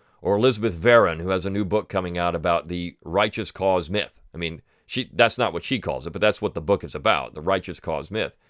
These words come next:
Um, so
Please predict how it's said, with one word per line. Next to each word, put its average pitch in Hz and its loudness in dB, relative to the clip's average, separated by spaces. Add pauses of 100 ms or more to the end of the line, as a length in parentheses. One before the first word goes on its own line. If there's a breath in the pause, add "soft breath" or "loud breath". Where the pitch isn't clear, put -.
(1600 soft breath)
Um, 85 -2
so 127 8